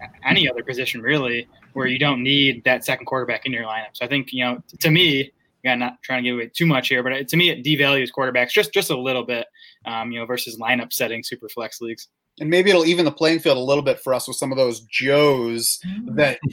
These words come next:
Speaker 2: do a lot of these high stakes competitions with other people in, in big contests. We're gonna be tracking all these picks. Uh, it's, it's tight end premium, so we also have the familiar F F P C setting of one and a half points per reception for tight ends.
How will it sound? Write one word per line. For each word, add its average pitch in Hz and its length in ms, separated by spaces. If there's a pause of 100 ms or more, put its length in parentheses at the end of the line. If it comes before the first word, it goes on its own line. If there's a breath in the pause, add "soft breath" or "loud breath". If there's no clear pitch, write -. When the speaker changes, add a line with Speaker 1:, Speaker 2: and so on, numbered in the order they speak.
Speaker 2:
do 160 180
a - 20
lot 139 400
of 135 80
these 123 260
high 135 220
stakes 131 500
competitions 131 680
with 247 160
other 131 180
people 123 420
in, 110 180
in 120 100
big 120 240
contests. 120 500 (220 loud breath)
We're 185 140
gonna 220 120
be 202 80
tracking 214 420
all 180 140
these 175 140
picks. 170 260
Uh, 202 140
it's, - 240
it's - 160
tight 220 220
end 196 140
premium, 185 340
so 156 120
we 147 120
also 160 260
have 147 300 (320 soft breath)
the 143 200
familiar 156 440
F 147 120
F 147 120
P 156 120
C 147 160
setting 139 320
of 123 80
one 143 200
and 143 60
a 131 40
half 135 200
points 139 220
per 139 100
reception 127 500 (360)
for 160 200
tight 139 240
ends. 127 320